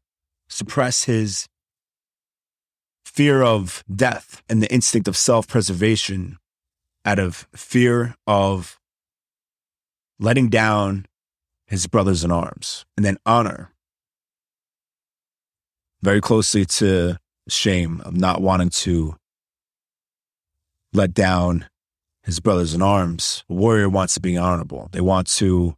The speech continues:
serve with distinction. And then you have love, the love of those people who you're with, your brothers in arms, with your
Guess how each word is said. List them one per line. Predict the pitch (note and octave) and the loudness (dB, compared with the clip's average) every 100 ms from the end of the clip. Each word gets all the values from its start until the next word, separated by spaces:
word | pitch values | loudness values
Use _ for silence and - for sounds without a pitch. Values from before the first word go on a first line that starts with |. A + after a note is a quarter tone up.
| - | -8
serve | - - A#2 G#2+ F#2+ E2 | -4 2 2 2 0 -2
with | F#2 | -4
distinction. | - - - F#2 - - A#1 - | -2 -4 0 -2 -2 -10 -12 -6
And | G#2+ | 0
then | A2+ A2 | 2 4
you | G#2 | 2
have | G#2 G2 F#2+ E2 | 2 2 0 0
love, | F#2+ F#2 E2+ D#2+ - _ _ - | 2 2 0 -8 -18 _ _ -12
the | |
love | E2 G2+ G#2+ G#2 G2 - _ - | 0 2 4 2 -2 -10 _ -10
of | F2+ | -4
those | F2+ G2+ G2 G2 - - _ - | 2 2 2 0 -2 -6 _ -6
people | G2+ F2+ F2+ | -2 0 0
who | E2+ F#2 | 2 2
you're | E2+ E2 | 2 0
with, | F2+ | 0
your | G2+ | -2
brothers | F2 F#2+ F#2 E2 | 2 2 2 0
in | F2+ | 2
arms, | F2+ E2+ F2 - | 2 0 -2 -4
with | F2+ | -4
your | F#2 F2+ | -4 -6